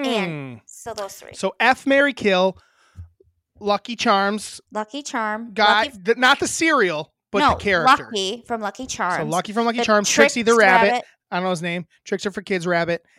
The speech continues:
Speaker 2: And, uh, what was the last one? Toucan Sam.
Speaker 1: Yes.
Speaker 2: F, marry, kill.
Speaker 1: F, marry, kill.
Speaker 2: <sighs> I probably would, um, marry Lucky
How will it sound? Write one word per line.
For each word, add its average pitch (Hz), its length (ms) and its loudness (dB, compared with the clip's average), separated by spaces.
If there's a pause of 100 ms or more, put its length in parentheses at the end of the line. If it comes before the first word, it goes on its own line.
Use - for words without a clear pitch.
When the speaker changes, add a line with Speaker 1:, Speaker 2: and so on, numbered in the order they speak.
(360)
Speaker 2:
And, 156 420 -2 (220)
uh, 151 560 -4
what 156 120 -4
was 180 80 -4
the 208 60 -4
last 214 200 -2
one? 247 140 -4
Toucan 220 480 0
Sam. 202 580 -2
Speaker 1:
Yes. - 400 -16 (220)
Speaker 2:
F, 202 240 -12
marry, 202 220 -6
kill. 147 420 -12 (200)
Speaker 1:
F, 233 100 -8 (100)
marry, 214 240 -8
kill. - 160 -14 (760)
Speaker 2:
<sighs> - 380 -10
I 214 80 -2
probably 311 1200 0
would, 202 840 2 (340)
um, 165 720 -4 (1080)
marry 185 800 0 (960)
Lucky 214 640 -4